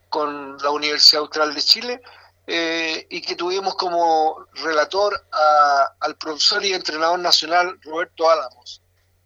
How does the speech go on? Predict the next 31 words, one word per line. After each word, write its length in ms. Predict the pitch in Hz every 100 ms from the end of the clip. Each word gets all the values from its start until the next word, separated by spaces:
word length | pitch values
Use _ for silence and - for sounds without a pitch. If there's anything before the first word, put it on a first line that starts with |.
| _ _ _ _ _ - _ _ _ _ _
el 200 | - 139
hijo 280 | 175 - 170
de 100 | 160
nuestro 440 | 160 160 - 160
recordado 880 | 147 147 151 143 165 170 160 156 147 - _ _ _ _
en-, 260 | 143 143 -
entrenador 580 | 143 143 151 147 151 160
nacional, 440 | 151 147 147 156 156 151 139 135
eh, 300 | - 135 131
Lucho 320 | 123 165 -
Zorro 400 | - 151 139 143
Álamos. 440 | 147 131 - - - _ _ _ _ _ _
Y 160 | 156
con 160 | 170 190
él 140 | 226
hicimos 360 | 226 - 226 226
entonces 400 | 202 214 - 208
la 100 | 202
primera, 600 | 185 190 214 220 208 202 185 _ _ _ _ _
la 120 | 160
primera 500 | 160 170 202 196 190
actividad, 420 | 180 - 175 196
el 120 | 208 196
primer 240 | 156 190
seminario, 680 | - 185 190 196 208 226 226 - - _ _
y 120 | 180
ahora, 460 | 202 226 233 233 - _ _ _ -
eh, 340 | 185 180 175 -
tenemos 360 | 180 196 196
con 300 | - 180 165
mucho, 640 | 175 - 190 180 165 156